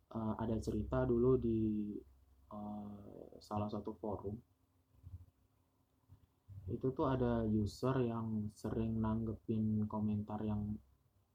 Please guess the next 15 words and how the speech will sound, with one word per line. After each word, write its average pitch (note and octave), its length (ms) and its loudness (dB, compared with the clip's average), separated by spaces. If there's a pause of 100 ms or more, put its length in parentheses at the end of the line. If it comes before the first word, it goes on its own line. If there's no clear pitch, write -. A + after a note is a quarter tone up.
(380)
eh, G#2 400 0
berbau G#2 480 0
politik G2+ 560 0
gitu, A#2+ 320 -2 (720)
dengan G#2+ 320 2
argumen-argumen G#2+ 960 2
yang A#2 160 2
mungkin A2 640 0
dirasa A#2 400 2
orang A#2+ 400 0
tuh C#3+ 320 -2 (220)
cukup A2 400 -6
ofensif A2+ 480 -2
gitu. - 160 -12 (1600)
Karena C#3 480 0